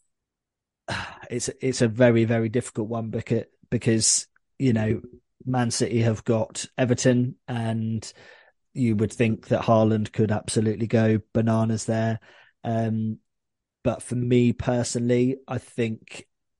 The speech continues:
it will have to be either Isak or Wilson, whichever one I bring in, um,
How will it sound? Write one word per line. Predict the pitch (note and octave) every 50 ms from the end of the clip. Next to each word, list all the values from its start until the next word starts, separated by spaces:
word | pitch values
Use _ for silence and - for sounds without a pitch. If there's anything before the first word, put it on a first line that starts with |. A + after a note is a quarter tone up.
| _
it | - B2 G2
will | - A2+
have | - C3+ B2+ - -
to | - A2
be | A2+ A#2 A#2 A2+ A2+ A2+ A#2 - - _ _
either | C3+ C3 B2 A2 A#2+ A2+ A2+ A2+ A2 -
Isak | - C#3+ B2+ - - - A#2 A2+ - -
or | A#2+ A#2
Wilson, | A#2 B2 A#2+ A2+ - - - A#2 A2 A2+ A2 - _ - - - - _
whichever | - A#2+ A#2+ - B2+ A#2 A#2+
one | A#2 A#2 A#2 A#2 A2+
I | A2+ A2+
bring | - B2 A2+ A2+
in, | A#2+ A#2 A2+ A2+ A2+ A2 - - - - - _ _ _
um, | - A#2+ A#2 A2+ A2+ A2+ A2 A2 A2+ A2+ A2+ A2